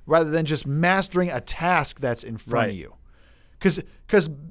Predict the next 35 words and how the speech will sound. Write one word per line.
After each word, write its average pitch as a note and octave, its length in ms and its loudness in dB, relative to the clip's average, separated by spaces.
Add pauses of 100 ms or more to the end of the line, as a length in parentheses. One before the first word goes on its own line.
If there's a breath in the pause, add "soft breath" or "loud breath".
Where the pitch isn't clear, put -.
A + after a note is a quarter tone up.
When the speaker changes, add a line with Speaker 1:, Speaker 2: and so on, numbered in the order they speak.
(120)
Speaker 1:
many B3 400 -2 (720)
people F3 480 0 (180)
are, C#3 220 -2 (160)
almost A3+ 380 2 (100)
every A#3 320 0
single G3+ 280 -2
person F3+ 360 -2
alive B2+ 440 2 (200 soft breath)
can B2+ 260 -4
master D#3 400 -2
a A2 60 -6
task, - 640 -8 (140 soft breath)
Speaker 2:
Yep. C3 120 -2
Speaker 1:
but C3+ 100 2
not E3 300 0 (100)
everybody E3+ 760 2
knows C#3 300 0
how C3 100 0
to G#2+ 80 -2
win A2+ 400 -4
at F#2+ 120 -8
the G2+ 140 -10
end F#2 80 -8
of F2 60 -10
the E2+ 80 -12
day. D#2+ 300 -10
Speaker 2:
That's - 340 -8
very B2+ 420 -6
true. G2 300 -10 (180)
Speaker 1:
There's F3+ 360 4
a G3+ 80 -2
slight G3+ 280 -2
difference. - 540 -2 (420)
Speaker 2:
Oh, G#3 120 -2
yeah. C3+ 180 0